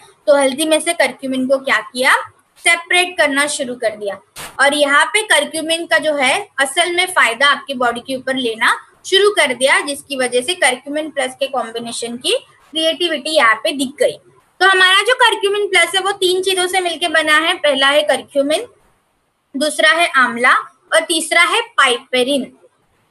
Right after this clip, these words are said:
अब ये जो curcumin, आंवला, piperine, ये तीनों properties अलग-अलग लेवल पे काम करती है, तीनों ingredients अलग-अलग फायदे आपके शरीर के ऊपर देते हैं।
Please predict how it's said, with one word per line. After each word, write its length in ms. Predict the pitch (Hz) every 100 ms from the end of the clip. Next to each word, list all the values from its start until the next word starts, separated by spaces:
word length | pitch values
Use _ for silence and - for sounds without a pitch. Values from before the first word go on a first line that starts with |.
| 311
अब 100 | 381
ये 80 |
जो 120 | 440 508
curcumin, 640 | 440 349 359 403 427 440
आंवला, 440 | 339 339 330 359
piperine, 520 | 359 339 294 302 339 359
ये 120 | 381
तीनों 520 | 381 339 330 349 403
properties 640 | 392 320 311 320 330 349
अलग-अलग 560 | - 285 294 311 311 339
लेवल 280 | 302 262 277
पे 160 | 277
काम 340 | 311 254 247 294
करती 340 | 277 262 294
है, 60 | 311
तीनों 380 | 311 285 311 320
ingredients 560 | 285 269 269 294 302 269
अलग-अलग 440 | 262 262 285 311
फायदे 420 | - 254 233 233
आपके 300 | 330 339 381
शरीर 280 | 370 349 339
के 80 | 359
ऊपर 260 | 359 359
देते 260 | 330 320 320
हैं। 160 | 330